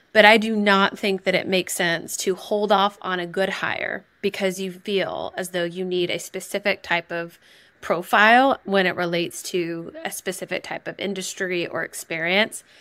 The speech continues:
I think if the person can come in and do the job well, that's the person that you need to give that offer to. And then maybe have, like, a second or third or fourth hire as, you know, that, that person that rounds out that knowledge. Um, I think the biggest thing that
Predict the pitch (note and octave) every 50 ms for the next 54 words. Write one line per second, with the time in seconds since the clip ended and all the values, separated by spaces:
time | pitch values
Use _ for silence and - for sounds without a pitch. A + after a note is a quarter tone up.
0 | - - - - - - F3 G3+ G3 - A3 G#3 G3+ G3+ - - G3 - - G#3
1 | G3 - - G#3 - G#3+ F#3+ - - F#3+ F#3+ F#3+ F#3 F3+ F3+ F3+ E3+ F3+ F3+ F3
2 | F3+ E3+ - F3+ E3+ F3+ E3+ F3 F3 E3 D3+ D3+ D#3+ F#3+ F#3+ G3 - - - -
3 | - - - G3 - - - - F3 F#3 F#3 F3 - - - G3 F#3+ F#3 F#3 F3+
4 | F3 F3 F3 - E3+ E3+ E3+ E3+ D3+ - - - G3+ - A#3 A3+ - B3 B3+ C4
5 | C#4 D4+ D4+ - - - - _ _ _ _ - G3 G3+ G3+ G3+ G3+ G3 F#3+ G3
6 | G3 G3 G3 G#3+ G3+ G#3 G#3+ F#3+ F#3+ F#3 F#3 F3+ - - F#3 F#3 - - F3+ F3
7 | F3 - - F3 E3+ E3+ F3+ - - D4+ D4+ D4 C#4 A#3+ F#3+ F3 E3 D#3+ D3+ -
8 | - F#3+ F3+ F3 F3 - - - - G3+ F#3 F3+ F3+ F3+ F#3 E3+ E3+ D#3+ - -
9 | - G#3 F#3 - - - G#3 G3 - - G3 F#3 - - - F#3+ F3+ E3+ E3 F3
10 | F3+ F3+ E3 E3 E3 - F3 D3+ - - D#3+ D#3 D#3+ D#3 C#3+ G2+ G2+ A2 G3 F#3
11 | - - - _ _ - - - - - _ _ _ _ _ - F3+ F3+ F3+ F3
12 | E3+ E3+ D#3+ - - - _ _ - G#3 G3+ B3+ A#3 G#3 A#3+ G#3+ F#3 - G3+ F#3+
13 | F#3+ G#3 G3+ G3+ - - G#3 F#3+ F#3 F#3 F3 F3 E3+ E3+ E3+